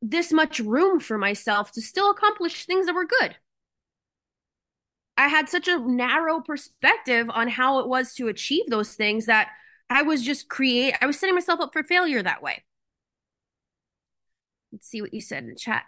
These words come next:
"I think it could help us not put so much pressure or disappointment if we don't do things the way we think they need to be done." <coughs> I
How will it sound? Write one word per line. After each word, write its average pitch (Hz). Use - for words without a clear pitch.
"I 233
think 311
it 254
could 240
help 226
us 220
not 214
put -
so 220
much 190
pressure 220
or 185
disappointment 202
if 185
we 196
don't 185
do 190
things 185
the 185
way 180
we 190
think 196
they 185
need 175
to -
be 165
done." 135
<coughs> -
I 262